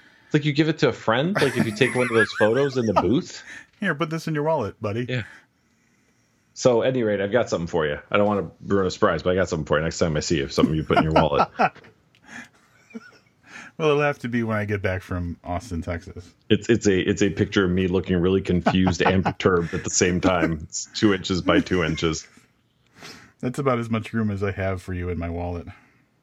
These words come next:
Speaker 1: Well, I've always got two inches for you, buddy.
Speaker 2: Wow. Woo!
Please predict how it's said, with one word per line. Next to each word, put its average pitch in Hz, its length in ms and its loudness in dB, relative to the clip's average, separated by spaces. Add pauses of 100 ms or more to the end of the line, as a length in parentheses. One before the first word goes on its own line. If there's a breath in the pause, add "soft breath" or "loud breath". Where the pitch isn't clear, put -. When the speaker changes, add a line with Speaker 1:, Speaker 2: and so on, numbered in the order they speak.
(640 loud breath)
Speaker 1:
Well, 92 160 4
I've 92 260 0
always 95 240 0
got 90 180 -2
two 92 160 -2
inches 80 280 -4
for - 120 -6
you, 69 140 -4
buddy. 62 300 -4
Speaker 2:
Wow. 80 320 -6 (1040 loud breath)
Woo! 226 420 0